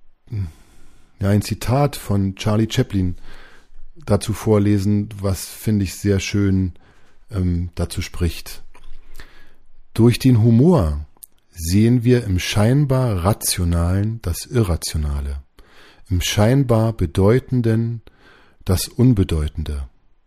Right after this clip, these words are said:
Er stärkt auch unsere Fähigkeit zu überleben und bewahrt uns die klare Vernunft. Der Humor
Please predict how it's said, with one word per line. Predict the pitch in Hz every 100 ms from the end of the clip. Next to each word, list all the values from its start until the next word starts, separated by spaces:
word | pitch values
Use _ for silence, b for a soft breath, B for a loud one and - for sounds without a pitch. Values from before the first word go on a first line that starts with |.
| - _
Er | - 98
stärkt | - 120 131 135 131
auch | 120
unsere | 113 101
Fähigkeit | - 123 131 - 117 110 - -
zu | -
überleben | 120 98 95 113 123 104 127 143 b b b b b _
und | 101 98
bewahrt | 95 90 101 117
uns | 120 120 - -
die | 87
klare | - 90 90 95 101
Vernunft. | - 90 95 87 80 - - - _ _ _ b b b b b b -
Der | 107 107
Humor | 120 139 190 190 156